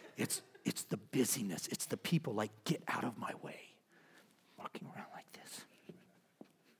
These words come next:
Don't know, even know where they're walking. Oh,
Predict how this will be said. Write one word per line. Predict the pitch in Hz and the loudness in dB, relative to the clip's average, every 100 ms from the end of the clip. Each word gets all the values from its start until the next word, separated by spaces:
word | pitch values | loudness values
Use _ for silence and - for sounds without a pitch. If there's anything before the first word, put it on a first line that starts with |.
| - - | -20 8
Don't | 180 170 | 10 12
know, | 170 170 | 12 12
even | 180 180 | 12 12
know | 196 | 12
where | 226 277 | 12 12
they're | 277 | 12
walking. | 294 294 285 277 233 160 123 - - - - - - _ _ _ _ _ _ _ _ _ _ _ _ _ _ _ _ _ _ - | 12 12 12 12 12 12 6 -8 -20 -20 -20 -20 -20 _ _ _ _ _ _ _ _ _ _ _ _ _ _ _ _ _ _ 6
Oh, | - 330 330 254 165 | 12 12 12 12 12